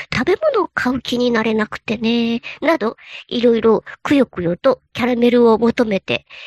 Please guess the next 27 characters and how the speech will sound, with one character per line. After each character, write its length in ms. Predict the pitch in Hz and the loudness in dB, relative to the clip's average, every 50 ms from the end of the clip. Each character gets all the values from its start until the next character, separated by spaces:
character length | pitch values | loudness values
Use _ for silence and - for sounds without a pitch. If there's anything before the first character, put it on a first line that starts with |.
| - - _ - | -20 -20 _ -14
え 60 | - | -14
ー、 40 | - - - _ _ - - - - - - - _ _ _ _ | -12 -12 -16 _ _ -20 -20 -20 -20 -20 -20 -20 _ _ _ _
ス 200 | - - - 202 | -6 -2 0 0
ー 40 | 190 | 0
パ 160 | - 160 160 | 0 -2 -2
ー 20 | 156 | -2
の 100 | 147 143 | -4 -4
中 320 | 170 190 - - 175 151 | -4 -4 -4 -4 -6 -6
を 120 | 147 156 | -6 -8
さ 240 | - - - - 180 | -10 -8 -6 -4 -2
ま 180 | 180 175 175 180 | -2 0 0 0
よ 200 | 180 185 175 135 | 2 2 0 0
う 100 | 120 - | -2 -4
お 100 | - - | -6 -6
し 140 | - - - | -6 -6 -8
べ 140 | - 87 - | -8 -8 -8
で 100 | - - | -10 -12
し 160 | - - - | -16 -16 -14
た。 140 | - - - - - _ _ _ _ _ _ _ _ _ _ _ _ | -10 -10 -10 -10 -12 _ _ _ _ _ _ _ _ _ _ _ _
と 80 | - 349 | -8 -6
い 100 | 320 285 | -6 -6
う 60 | 277 | -6
わ 100 | 277 269 | -8 -8
け 160 | _ - 247 | _ -12 -10
で、 240 | - - - - - _ - - - _ - | -6 -2 -4 -4 -4 _ -20 -20 -20 _ -8
え 60 | 233 | -6
ー、 300 | 208 185 180 175 180 185 | -6 -6 -6 -6 -8 -12